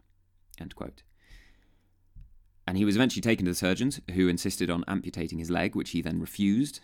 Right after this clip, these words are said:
claiming that he would, uh, never find a match for the first one. And then Jack sat in, in a hospital in Gibraltar for a really long time, and he recounts his nurse, uh, catching on fire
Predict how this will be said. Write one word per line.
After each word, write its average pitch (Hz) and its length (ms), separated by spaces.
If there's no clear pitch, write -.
claiming 87 340
that - 160
he 90 160
would, 85 240
uh, 82 260
never 90 220
find 85 260
a 85 40
match - 320
for - 120
the 87 80
first 85 360
one. 92 180
And 110 160
then 117 140
Jack 123 240
sat - 300
in, 113 280
in 101 120
a 98 40
hospital 107 360
in 98 80
Gibraltar 98 400
for 85 120
a 87 60
really 87 220
long 87 120
time, 85 300
and 92 120
he 95 80
recounts 92 400
his 90 120
nurse, 95 640
uh, 85 240
catching - 400
on 87 140
fire 101 480